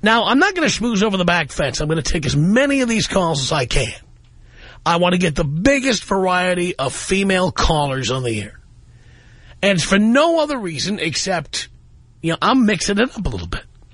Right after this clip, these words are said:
I'm experimenting. I'm trying something.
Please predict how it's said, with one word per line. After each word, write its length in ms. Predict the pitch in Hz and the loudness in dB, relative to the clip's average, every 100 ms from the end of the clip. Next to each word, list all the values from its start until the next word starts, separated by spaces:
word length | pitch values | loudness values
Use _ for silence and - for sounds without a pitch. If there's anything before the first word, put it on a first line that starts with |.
| - - - - - | -20 -20 -20 -20 -4
I'm 160 | 175 180 | 0 2
experimenting. 800 | 180 - - 262 151 101 - - - - - - - - - - - - | 2 0 0 0 0 -6 -14 -20 -20 -20 -20 -20 -20 -20 -20 -20 -8 -2
I'm 180 | 185 | 0
trying 480 | 175 - 247 196 120 | 0 0 0 0 -2
something. 340 | 113 90 - | -6 -10 -14